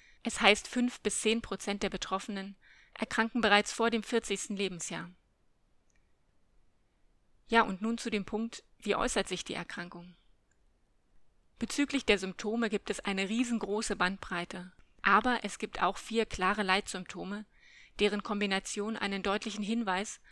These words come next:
auf eine Parkinson-Erkrankung geben. Wichtig ist allerdings zu verstehen, dass nicht alle Symptome bei jedem Betroffenen vorliegen müssen. Ein wichtiges Leitsymptom ist die Verlangsamung der Bewegungen,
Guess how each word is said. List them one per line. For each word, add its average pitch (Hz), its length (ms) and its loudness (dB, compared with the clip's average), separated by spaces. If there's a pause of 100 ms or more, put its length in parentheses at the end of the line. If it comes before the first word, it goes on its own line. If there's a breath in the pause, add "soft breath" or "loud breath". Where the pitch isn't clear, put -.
(280 loud breath)
auf 214 120 -2
eine 208 160 2
Parkinson-Erkrankung 185 1000 -6
geben. 180 400 -6 (920 soft breath)
Wichtig 233 360 -2
ist - 160 -2
allerdings 196 420 0
zu 202 100 -6
verstehen, 196 580 -4
dass 196 180 -4
nicht 190 220 -4
alle 202 200 6
Symptome 208 640 -4 (240 soft breath)
bei 190 80 0
jedem 214 320 0
Betroffenen 202 540 -4
vorliegen 180 500 -6
müssen. 170 360 -14 (1200)
Ein 196 240 0
wichtiges 226 420 -4
Leitsymptom 202 720 -2
ist - 100 -8
die 214 80 -2
Verlangsamung 196 720 0
der 202 120 -2
Bewegungen, 170 760 -4